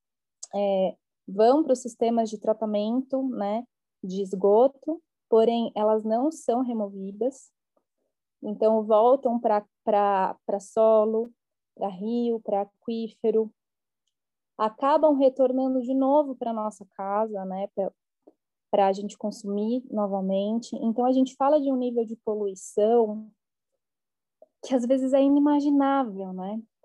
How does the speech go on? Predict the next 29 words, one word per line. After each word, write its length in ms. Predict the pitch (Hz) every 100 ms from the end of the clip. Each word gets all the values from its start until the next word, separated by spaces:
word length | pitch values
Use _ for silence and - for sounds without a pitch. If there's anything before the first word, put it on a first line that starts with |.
| _ _ _
E 80 | -
de 100 | 226
substâncias 800 | 240 247 254 - 247 285 277 254
que 100 | -
a 40 | 240
gente 220 | 254 262
mal 180 | 247 262
conhece, 640 | 302 262 233 262 - - _ _ _ _ _ _ _ _ -
que 60 |
ai-, 240 | 220 220 226 -
que 80 | 233
ainda 440 | 226 247 277 277
estão, 1080 | 254 240 _ 247 240 240 233 226 220 208 202 -
é, 380 | 208 208 196 190 -
descobrindo 1080 | 226 233 - 233 214 254 320 330 220 202 _ _ _ _
quais 260 | 233 269
são 180 | 269 277
os 80 | 262
danos 480 | 214 220 277 285 240
que 120 | 226
causam 400 | - 202 208 214
pra 160 | 214 202
nossa 220 | 190 190
saúde, 720 | - 190 190 190 196 214 240 240 _ _
né? 380 | 226 202 196 254 _ _ _ _ _
É, 260 | 202 214 208
muito 360 | 220 262 269
se 160 | 262 254
sabe, 840 | - 240 233 220 220 220 214 202